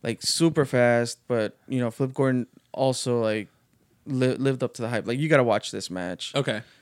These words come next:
Speaker 1: Um,
Speaker 2: So one, one, if someone is going back and watching this, right?
Speaker 1: Yeah, absolutely.
Speaker 2: A E W on demand dot com, smartmarkvideo dot com, this is one they should not skip over.
Speaker 1: Yes.
Speaker 2: Okay.
Speaker 1: Um, that match, uh, am I looking,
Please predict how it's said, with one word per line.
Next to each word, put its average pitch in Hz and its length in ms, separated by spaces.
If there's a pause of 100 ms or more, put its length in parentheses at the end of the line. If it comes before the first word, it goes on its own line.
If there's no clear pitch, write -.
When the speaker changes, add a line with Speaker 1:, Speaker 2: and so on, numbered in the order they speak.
(140)
Speaker 1:
Um, 113 520
Speaker 2:
So - 180
one, 151 440
one, 151 320
if 143 220
someone 143 320
is 131 60
going 127 240
back 120 220
and 120 120
watching 110 360
this, 104 200
right? 160 100
Speaker 1:
Yeah, 127 200
absolutely. 123 520
Speaker 2:
A - 20
E - 40
W - 60
on 123 160
demand 113 260
dot 107 200
com, 104 460 (440)
smartmarkvideo 117 680
dot 110 200
com, 104 380 (420)
this 120 180
is 110 80
one 95 280
they 104 120
should - 160
not 85 160
skip - 200
over. - 280 (500)
Speaker 1:
Yes. - 460 (100)
Speaker 2:
Okay. - 200 (380)
Speaker 1:
Um, 123 440 (760)
that 156 400
match, 165 640
uh, 123 480
am 127 140
I 127 100
looking, 131 260